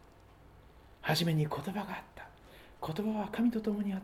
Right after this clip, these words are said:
た。言葉は神であった。そのイエス様のお姿がおぼろげながら旧約聖書の中にも記されております。そしてその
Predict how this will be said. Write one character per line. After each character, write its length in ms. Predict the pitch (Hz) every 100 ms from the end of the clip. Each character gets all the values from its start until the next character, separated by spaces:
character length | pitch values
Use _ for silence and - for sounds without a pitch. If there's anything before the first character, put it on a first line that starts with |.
| -
た。 80 | - - - - -
言 100 | -
葉 120 | - -
は 180 | - -
神 220 | - -
で 80 | -
あ 40 | -
っ 20 | -
た。 60 | - - - - - - - -
そ 220 | - 240
の 160 | 240 196
イ 120 | 208
エ 40 |
ス 80 | 202
様 120 | 147
の 140 | 131 123
お 60 |
姿 320 | 127 127 131
が 240 | 127 123 - - - - -
お 80 | 151
ぼ 120 | 208
ろ 120 | 226
げ 100 | 214
な 140 | 208
が 80 | 165
ら 160 | 113 - - - - -
旧 140 | -
約 180 | 220 -
聖 100 | -
書 140 | -
の 60 | 113
中 180 | 120 110
に 60 | 151
も 160 | 107 - - - - - - -
記 240 | - 170
さ 100 | 180
れ 80 | 160
て 100 | -
お 20 |
り 80 | -
ま 100 | -
す。 140 | - - - - - - - - - - - - - - - - - - - - - - - - - - - - - -
そ 140 | -
し 80 | 302
て 200 | 233 226
そ 140 | 220 262
の 180 | 262